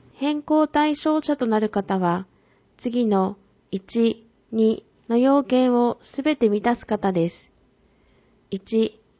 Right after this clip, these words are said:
世帯内の後期高齢者の方に、課税所得が二十八万円以上の方がいる。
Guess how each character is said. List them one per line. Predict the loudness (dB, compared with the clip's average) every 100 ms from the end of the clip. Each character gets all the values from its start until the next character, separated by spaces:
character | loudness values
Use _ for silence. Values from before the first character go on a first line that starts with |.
| _
世 | -12 -2
帯 | 0 2 2
内 | 2 2
の | 2 0 -2 _ _ -4
後 | 2 2
期 | 0 -4
高 | 0 2 4
齢 | 4
者 | 2 0
の | 0
方 | -2 -2 0
に、 | 0 -4 -10 _ _ _ _ -6
課 | 0
税 | 4 4
所 | 2 0
得 | 0 2
が | 4 4 2 _ -6
二 | -4
十 | 2 4 4
八 | 0 -4 -2
万 | 0 2 2
円 | 2 0
以 | -4
上 | -2 0 0
の | 0
方 | -2 -2
が | 0 0
い | 0
る。 | 0 -2